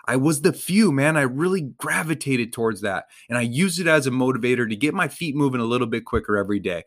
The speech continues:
because there was never gonna be a time in my life when I would have the opportunity to dedicate so much time to this disease, to this recovery, to recovering physically, mentally, emotionally, spiritually, to removing the obsession to change the way I feel, to getting, just digging in on these steps.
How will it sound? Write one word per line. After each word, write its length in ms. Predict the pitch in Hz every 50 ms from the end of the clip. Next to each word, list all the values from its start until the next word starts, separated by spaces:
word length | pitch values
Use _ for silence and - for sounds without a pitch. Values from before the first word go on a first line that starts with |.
| - - - _
because 340 | - 135 131 143 139 135 117
there 100 | 139 131
was 180 | 120 120 110 117
never 280 | 131 143 170 170 214
gonna 200 | 196 196 190 180
be 180 | 156 139 160 156
a 60 | 143
time 300 | 147 - - 123 135 139
in 80 | 131 131
my 140 | 131 123 120
life 280 | 120 123 117 113 -
when 120 | 107 101 95
I 60 | 98
would 100 | 101 110
have 200 | 117 110 107 107
the 120 | - - -
opportunity 680 | 120 147 156 - 185 - - - 151 139 143 139 139 135
to 120 | 110 107
dedicate 600 | 90 - - 139 156 170 175 - - 147 127 110 -
so 200 | - - 135 156
much 260 | 190 202 196 - -
time 260 | - 139 123 123 123 120
to 40 |
this 200 | 110 113 110 -
disease, 440 | - - 110 95 95 104 98 90 - - - - - _
to 80 | - 113
this 240 | 113 123 - -
recovery, 580 | 110 120 - - 123 113 98 92 95 87 78 - _ _ _ _ _ _
to 100 | - -
recovering 580 | 127 131 131 127 151 147 139 127 120 117 113 107
physically, 520 | 104 - 131 131 117 123 127 - 113 110
mentally, 420 | 107 104 117 117 113 - - 107 104
emotionally, 480 | 101 104 107 107 104 - 104 101 95
spiritually, 640 | 92 - - - 104 104 98 90 - - 87 85 82 - - - - -
to 100 | - 139
removing 460 | 131 123 131 147 147 151 139 147 139
the 120 | 131 117
obsession 540 | 110 113 - - 123 113 - - 110 101 98
to 80 | 98 95
change 320 | - - 113 110 107 90
the 80 | 104 101
way 180 | 98 104 101
I 120 | 98 95 92
feel, 360 | - - 104 98 90 87 - - - - -
to 80 | -
getting, 420 | 113 - - 175 160 147 120 107 - _ _ _ _ -
just 240 | 117 131 123 104 107 - _
digging 360 | - 190 202 180 139 127 113
in 220 | 123 135 139 127 120
on 160 | 107 101 101
these 180 | 98 95 92 -
steps. 520 | - - 107 95 82 - - - - -